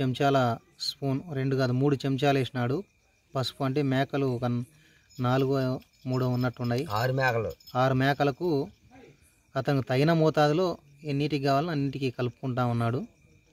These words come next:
Speaker 1: ఆ విధంగా. సరే, ఒకసారి మీరు కూడా ఈ విధంగా ఏదైనా ఇబ్బంది పడి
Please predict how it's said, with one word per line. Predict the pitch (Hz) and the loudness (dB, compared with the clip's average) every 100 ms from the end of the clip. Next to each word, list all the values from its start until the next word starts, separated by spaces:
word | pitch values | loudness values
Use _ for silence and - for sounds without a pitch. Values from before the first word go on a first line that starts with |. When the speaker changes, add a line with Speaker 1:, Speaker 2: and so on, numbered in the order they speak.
| _ _ _ - - - - - - _ - | _ _ _ -20 -20 -20 -20 -20 -20 _ -6
Speaker 1:
ఆ | 123 | -2
విధంగా. | 123 123 120 120 160 _ _ _ _ _ _ _ _ _ _ _ _ _ _ _ _ _ _ _ _ _ _ | 0 0 0 -2 -4 _ _ _ _ _ _ _ _ _ _ _ _ _ _ _ _ _ _ _ _ _ _
సరే, | 131 135 | -2 0
ఒకసారి | 127 120 139 139 | 0 0 2 2
మీరు | 135 135 131 | 2 2 2
కూడా | 135 127 117 - _ _ _ _ _ _ _ _ _ _ _ - | 2 2 0 -6 _ _ _ _ _ _ _ _ _ _ _ -14
ఈ | 123 131 | -4 -2
విధంగా | 131 135 139 | 0 0 0
ఏదైనా | 135 131 131 | 2 2 2
ఇబ్బంది | 127 120 139 135 | 0 0 0 0
పడి | - 131 131 | 0 0 -2